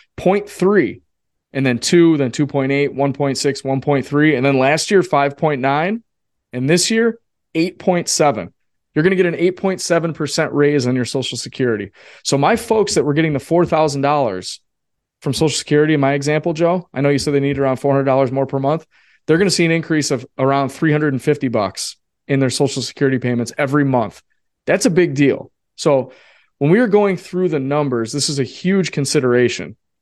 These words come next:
uh, for us as far as cost of living adjustments, Social Security adjustments, and, and I'll leave that part there.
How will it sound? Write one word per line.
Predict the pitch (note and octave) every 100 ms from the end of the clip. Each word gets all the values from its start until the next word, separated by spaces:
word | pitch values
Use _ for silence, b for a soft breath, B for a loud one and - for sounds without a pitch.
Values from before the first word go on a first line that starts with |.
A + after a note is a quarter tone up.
| -
uh, | B2 A2+
for | G2 - D3
us | D3 F#2 - - _ _ _ _
as | -
far | - C#3
as | B2+
cost | - C3+ -
of | C#3
living | C3+ C3+
adjustments, | B2+ B2 - B2
Social | - A#2
Security | - B2+
adjustments, | B2 B2 A2+ B2 A#2+
and, | A#2
and | C3
I'll | C3 C3+
leave | C#3+
that | C3 B2
part | B2+ B2 -
there. | B2+ G2+